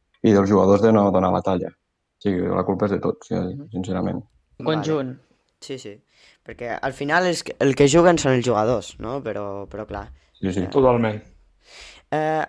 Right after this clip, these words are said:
Speaker 2: ara tinc una pregunta per vosaltres, i ja per anar acabant. Eh, perquè sí, bueno, podem buscar qui és, eh,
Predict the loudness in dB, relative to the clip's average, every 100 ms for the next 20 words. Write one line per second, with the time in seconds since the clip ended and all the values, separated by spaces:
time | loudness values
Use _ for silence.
0 | 0 0 0 -2 0 -2 -4 -8 -10 -12
1 | -20 _ -12 -8 -8 -8 -8 -10 -6 -2
2 | -2 -2 -4 -6 -6 -8 -8 -14 -18 -20
3 | -20 -4 -2 0 -2 -4 -2 0 0 0
4 | 0 0 -2 -4 -4 -4 -2 -4 -2 0
5 | 0 0 -2 -4 -2 -2 -2 -2 -4